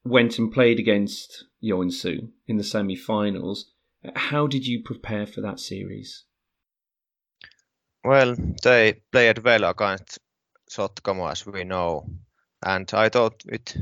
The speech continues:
Speaker 2: would be a tight series with more than three games, but however, our quarterfinal series got us in good shape and in hindsight, and Kite was more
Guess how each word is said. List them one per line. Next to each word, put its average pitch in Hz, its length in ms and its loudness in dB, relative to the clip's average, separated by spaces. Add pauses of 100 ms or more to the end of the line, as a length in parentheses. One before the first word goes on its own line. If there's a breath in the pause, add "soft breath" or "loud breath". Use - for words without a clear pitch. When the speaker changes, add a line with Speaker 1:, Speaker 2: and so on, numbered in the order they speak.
(120)
Speaker 2:
would 120 240 -4
be 117 160 6
a 110 160 4 (320 soft breath)
tight 123 260 2
series 101 580 -2
with 98 280 -10
more 101 200 -2
than 98 220 -4
three 101 220 0
games, 82 580 -6
but - 240 -12 (1300 soft breath)
however, 107 760 4
our 104 240 2
quarterfinal 98 800 0
series 90 540 -4
got - 260 -6
us 90 300 0
in 101 120 -8
good 104 240 -4
shape 92 440 0
and - 440 -10
in 92 220 -10 (100)
hindsight, 95 720 -4 (800 soft breath)
and 87 320 -4 (640)
Kite 110 320 4
was 107 240 2
more 113 380 4